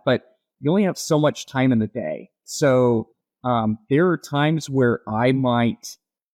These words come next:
I might not be able to cross anything off that list, but I work on each of those items to where they're more manageable, um, and are easily accomplished and try to accomplish more versus than just, "I'm only gonna do one,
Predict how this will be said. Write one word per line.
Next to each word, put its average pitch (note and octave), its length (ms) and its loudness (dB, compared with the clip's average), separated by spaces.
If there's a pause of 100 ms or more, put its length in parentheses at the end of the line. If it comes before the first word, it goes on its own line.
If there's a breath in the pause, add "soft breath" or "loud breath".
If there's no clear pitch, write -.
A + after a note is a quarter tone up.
(100)
I B2 180 2
might D3 280 0 (560)
not C#3+ 240 0
be D#3 140 4
able D3 160 2
to B2+ 60 0
cross - 500 -4
anything C3+ 440 2
off B2+ 260 -2
that A2+ 200 0
list, A2 480 -2 (300)
but - 160 0
I C3 140 2
work C3+ 280 0
on A2+ 220 2 (120)
each D3 300 -2
of B2 140 2
those A#2+ 340 2
items A#2 460 0
to A#2+ 160 -2
where A2+ 200 2
they're G#2+ 160 -2
more A2 320 -2
manageable, A2 840 -2 (320)
um, G#2+ 540 -2
and A#2 160 2
are G#2+ 160 -2
easily A2+ 600 2
accomplished A2+ 640 -4
and A#2 140 0
try F3 160 0
to D#3+ 80 2
accomplish A#2 560 -4
more B2+ 280 0
versus A2+ 420 -4
than A2 180 -4
just, - 320 -6 (460)
"I'm A#2+ 180 -2
only C#3+ 200 2
gonna C#3 220 2
do B2+ 160 2
one, A2 500 0